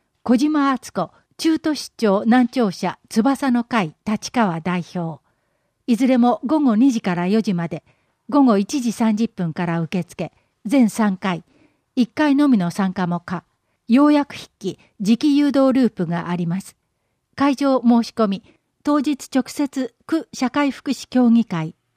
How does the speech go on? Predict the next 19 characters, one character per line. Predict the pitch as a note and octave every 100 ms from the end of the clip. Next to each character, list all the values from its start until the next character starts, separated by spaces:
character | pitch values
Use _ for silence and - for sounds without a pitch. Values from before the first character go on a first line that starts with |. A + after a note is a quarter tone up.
| _
高 | - A#3 C4+
田 | C4
馬 | B3
場 | A#3 A3+ F#3 -
一 | A#3 -
の | B3 F#3+
十 | D#3+ A3+
七 | A3 A3+ F3+
の | E3 E3+
二 | A3 A3
十 | F#3+ E3
へ、 | D#3+ - _ _ _ _ -
各 | D4 C4+
日 | G3+ F#3
先 | - A#3+ A3+
着 | A3 G#3+ A3
四 | A#3 A#3+ A#3
十 | A#3+ G3
名。 | D#3+ D#3 -